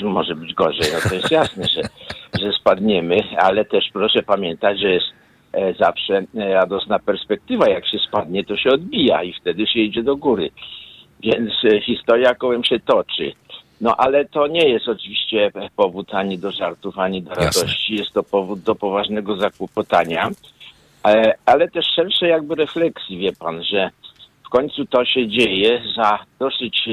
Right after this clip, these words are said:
Speaker 1: znacznym przyzwoleniem społecznym, bo, e, w mechanizmie demo-, w mechanizmie demokratycznym,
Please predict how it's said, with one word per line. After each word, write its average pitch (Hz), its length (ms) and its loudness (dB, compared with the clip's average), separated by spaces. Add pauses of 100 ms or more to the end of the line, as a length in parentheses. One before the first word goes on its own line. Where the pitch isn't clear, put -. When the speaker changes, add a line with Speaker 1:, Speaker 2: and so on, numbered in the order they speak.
(120)
Speaker 1:
znacznym 123 420 -2
przyzwoleniem 113 680 0
społecznym, 104 800 0
bo, 92 220 2 (560)
e, 87 240 2
w 85 40 -16
mechanizmie 110 640 0
demo-, 98 420 0
w 95 40 -10
mechanizmie 107 540 -6
demokratycznym, 101 1000 -2